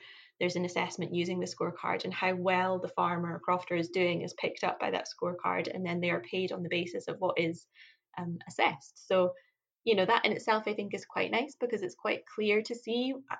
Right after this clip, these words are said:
how you're being assessed, you know, that the farmers can have a look at that and they understand why they're being given a certain score. Um,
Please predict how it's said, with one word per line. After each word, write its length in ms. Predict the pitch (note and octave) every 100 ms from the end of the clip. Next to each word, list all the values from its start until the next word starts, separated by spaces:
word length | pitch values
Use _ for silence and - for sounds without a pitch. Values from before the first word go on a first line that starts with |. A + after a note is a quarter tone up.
| - A3
how 140 | A3
you're 220 | A#3 A#3
being 220 | A#3+ A#3
assessed, 460 | A#3+ A#3 B3+ C4 -
you 60 | A3
know, 140 | F#3+
that 120 | - - _
the 60 | -
farmers 400 | - G#2+ G#3+ G#3+
can 120 | -
have 140 | G3+ G3+
a 40 |
look 180 | G3 G3
at 60 | -
that 240 | G3+ -
and 140 | F#3+ - F#3+
they 220 | G3 G3
understand 560 | G#3 G#3+ - G#3 G#3 G#3
why 240 | G3+ G3+
they're 160 | G3 G3
being 200 | G3+ G3+
given 220 | G3+ G3+
a 60 |
certain 280 | G#3 A3+ G#3
score. 440 | G#3 - G#3 G#3 G#3+ - _ _ _ _ F#3
Um, 380 | F#3 F#3 F#3